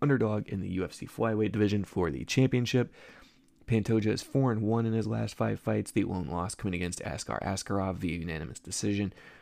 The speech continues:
Wins over Manel Kape, Brandon Royval, Alex Perez, and Brandon Moreno make up the rest of the recent run. Alexander Pantoja, he is eight and oh in fights in, decided by K O T K O and ten and oh in fights decided by submission, with an overall record of twenty-six and five professionally.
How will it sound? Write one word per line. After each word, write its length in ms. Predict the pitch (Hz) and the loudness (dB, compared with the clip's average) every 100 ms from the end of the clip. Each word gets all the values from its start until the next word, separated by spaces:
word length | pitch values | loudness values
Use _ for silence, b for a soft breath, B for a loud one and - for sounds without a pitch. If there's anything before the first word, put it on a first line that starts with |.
| B | B
Wins 300 | 120 127 120 | 0 2 2
over 200 | 117 113 | 2 2
Manel 320 | 110 107 104 98 | 2 2 0 -2
Kape, 360 | - 110 107 - | 0 2 0 -4
Brandon 300 | - 110 104 | -2 0 0
Royval, 500 | 101 107 104 107 101 b - | 0 -2 0 0 -2 b -6
Alex 300 | 110 110 104 | -2 -2 -2
Perez, 420 | - 104 104 95 - | -2 0 2 0 0
and 180 | 101 | -2
Brandon 320 | - 101 95 90 | 0 0 0 0
Moreno 400 | 87 90 85 80 | 0 0 -2 -2
make 260 | 80 82 | -4 -4
up 120 | - | -6
the 100 | - | -4
rest 240 | 78 80 - | -4 -4 -6
of 60 | |
the 80 | - | -6
recent 320 | 87 92 - - | -6 -8 -10 -2
run. 320 | 101 101 92 B B B B _ | 0 2 0 B B B B _
Alexander 480 | - 107 95 101 98 | 2 2 2 0 -2
Pantoja, 560 | - 110 113 107 98 98 | -4 -4 2 2 2 0
he 140 | 104 | 0
is 120 | 98 - | -2 0
eight 160 | 117 110 | 0 2
and 100 | 104 | 0
oh 140 | 101 | 0
in 80 | 95 | -4
fights 420 | - 104 95 - | -4 -2 -2 -4
in, 260 | - - 87 _ - | -4 -6 -6 _ -6
decided 460 | 120 - 117 117 | -2 0 2 2
by 160 | 92 90 | 2 -2
K 220 | - 98 | -2 -2
O 80 | 90 | -2
T 180 | - 95 | -2 -6
K 220 | - 92 | -2 -4
O 100 | 90 | -2
and 140 | 90 | -4
ten 160 | - 127 | -2 0
and 100 | 110 | 2
oh 120 | 107 | 0
in 60 | 98 | -2
fights 300 | - 98 - | -4 -6 -4
decided 340 | - 101 95 | -4 -4 -4
by 140 | - - | -4 -4
submission, 500 | - 90 98 - 104 | -4 -2 -4 -2 -2
with 140 | 92 | -4
an 80 | 95 | -2
overall 340 | 135 127 117 110 | 0 2 0 0
record 300 | 110 104 107 | 0 -2 -4
of 80 | - | -4
twenty-six 580 | - 104 - - - | -4 -4 -2 -6 -6
and 160 | - 156 | -8 -10
five 340 | - 95 82 | -4 -4 -4
professionally. 760 | - 90 101 101 - 107 104 101 | -8 -6 -4 -4 -2 -2 -2 -4